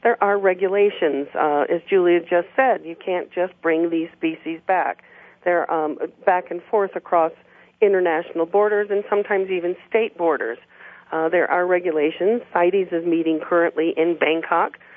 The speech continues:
to set, um, new or enforce, uh, current laws, uh, uh, uh, as we're, so many species are face-, facing extinction due to habitat destruction.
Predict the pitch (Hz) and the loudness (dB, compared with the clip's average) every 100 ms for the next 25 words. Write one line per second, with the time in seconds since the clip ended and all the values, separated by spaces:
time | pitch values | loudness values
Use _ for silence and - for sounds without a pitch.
0 | - - - 208 190 190 180 - 185 175 | -20 -20 -10 -8 -2 0 0 -2 0 2
1 | 180 185 - - _ 202 208 208 220 185 | 0 -2 -10 -20 _ 2 4 4 4 4
2 | 170 170 170 170 - 190 180 180 - - | 2 2 -2 -4 -4 0 0 -2 -8 -8
3 | 170 - - 233 180 - - - _ _ | -6 -4 2 2 2 -2 -8 -20 _ _
4 | 185 175 165 165 226 226 - 170 170 170 | -2 2 2 2 -2 -6 -8 -2 2 2
5 | 170 - 127 - 165 - 190 180 175 175 | 2 -2 -4 -2 -4 -2 0 0 0 -2
6 | 175 - - 240 214 180 175 - 214 - | -2 -6 -4 0 2 0 -4 -8 -10 -8
7 | 175 - 165 170 196 269 - - - 269 | -10 -6 -6 -4 -2 -2 -4 -14 -6 -4
8 | 311 - 151 135 - - - - - - | -2 -4 -4 -6 -14 -20 -10 -6 -4 0
9 | 196 185 - 147 160 170 160 175 160 - | -2 -2 -4 -4 -4 -2 -2 -4 -6 -6
10 | - 151 - 160 - 147 - - - | -4 -4 -4 -10 -4 -4 -4 -8 -10